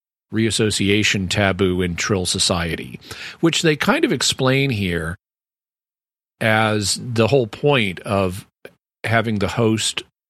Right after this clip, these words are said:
implanted in someone is so that it can have different experiences and grow over its lifetimes. And if it just ha-, hung out with the same person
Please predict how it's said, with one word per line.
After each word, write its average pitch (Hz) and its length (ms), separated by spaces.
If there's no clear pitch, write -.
implanted 127 600
in 87 140
someone 87 420
is 87 120
so 101 160
that 95 180
it 90 120
can 98 120
have 98 300
different 110 340
experiences 107 1080
and 95 220
grow 98 400
over 98 340
its 87 160
lifetimes. 98 920
And 90 500
if 107 240
it 104 220
just 110 320
ha-, 117 320
hung 117 280
out 107 260
with 104 180
the 104 80
same 98 340
person 110 680